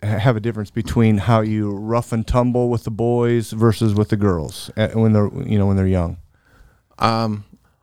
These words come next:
Speaker 2: honestly, no, 'cause I got some pretty tough girls.
Speaker 1: Yeah, I, I, we actually
Speaker 2: Yeah.
Speaker 1: part of the, in the article that we,
Speaker 2: Yeah.
Speaker 1: that Chad referenced to,
Speaker 2: Yeah.
Speaker 1: w-, the beauty of a dad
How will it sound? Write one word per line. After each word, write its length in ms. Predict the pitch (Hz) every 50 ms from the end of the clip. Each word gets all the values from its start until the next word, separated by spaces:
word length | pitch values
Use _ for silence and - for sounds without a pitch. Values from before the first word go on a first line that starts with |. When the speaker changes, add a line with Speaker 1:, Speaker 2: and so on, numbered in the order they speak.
| _ _ _
Speaker 2:
honestly, 460 | - 101 110 113 131 127 - 120 113 107
no, 220 | 104 113 113 98
'cause 140 | - 92 87
I 60 | 98
got 120 | - 120 -
some 120 | - 107
pretty 180 | - 120 104 98
tough 180 | - 113 104
girls. 420 | - 107 110 120 - - - - -
Speaker 1:
Yeah, 140 | 156 165 - - 175 170 190 196 - 139
I, 160 | 156 175 175 -
I, 120 | 151 147 139
we 200 | 147 165 175 - -
actually 360 | 147 170 202 180 190 196 175
Speaker 2:
Yeah. 60 | 139 -
Speaker 1:
part 180 | - 170 170 180
of 120 | 175 147
the, 320 | 139 - - 143 139 - 143
in 80 | 147 156
the 120 | 156 160 -
article 600 | 143 156 175 196 202 - - 135 117 104 - -
that 180 | 113 120 117 110
we, 420 | 127 127 123 120 120 120 117 104 -
Speaker 2:
Yeah. 180 | - 85 98 107 110
Speaker 1:
that 240 | 117 123 - - -
Chad 280 | - - 147 131 127
referenced 440 | 120 135 147 147 - 127 107 - -
to, 180 | - 113 101 - - - -
Speaker 2:
Yeah. 220 | 95 90 82 98 - - - _ _ _ _ -
Speaker 1:
w-, 320 | 113 117 80 131 139 139
the 200 | 107 127 131 127
beauty 560 | 117 110 117 117 131 160 185 190 165 160 135 -
of 140 | 113 117 110
a 80 | 113
dad 680 | 110 104 - 127 127 131 135 139 143 147 147 147 - -